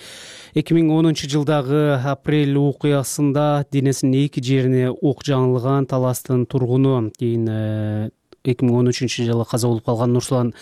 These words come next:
Рыскуловдун жубайы, э, Тамара Рыскулованын пикирлерин уктуңуз. Аны Альбина Сулайманова обого даярдады. Уктурууну улантабыз. Жетинчи апрель окуясында снайперге каршы туруп бирин бутага алган нарындык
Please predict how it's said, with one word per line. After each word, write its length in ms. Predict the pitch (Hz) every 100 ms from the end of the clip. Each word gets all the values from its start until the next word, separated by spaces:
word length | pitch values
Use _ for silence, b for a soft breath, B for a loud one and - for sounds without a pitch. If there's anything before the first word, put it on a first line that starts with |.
| B B B
Рыскуловдун 600 | 143 - 185 175 - 143
жубайы, 600 | 120 135 135 139 156 175
э, 360 | 180 151 117 113
Тамара 460 | 135 127 123 120
Рыскулованын 800 | 113 123 - 139 127 120 117 113
пикирлерин 540 | - 120 117 117 113 117
уктуңуз. 500 | - 120 127 131 110
Аны 280 | 107 110 101 B B B B B
Альбина 560 | B 110 104 107 104 104
Сулайманова 680 | - 123 120 135 135 123 120
обого 400 | 117 127 117 117
даярдады. 560 | 113 113 107 107 110 98 B B B B B
Уктурууну 400 | 165 165 170 165
улантабыз. 500 | 170 175 180 156 131
Жетинчи 480 | 147 151 165 190 185
апрель 320 | 175 190 185
окуясында 540 | 165 151 175 - 165
снайперге 500 | 151 170 165 170 151
каршы 380 | 151 165 160 -
туруп 240 | 151 160 135
бирин 420 | 131 143 151 147
бутага 440 | 135 139 165 139
алган 260 | 147 135 139
нарындык 460 | 143 147 147 139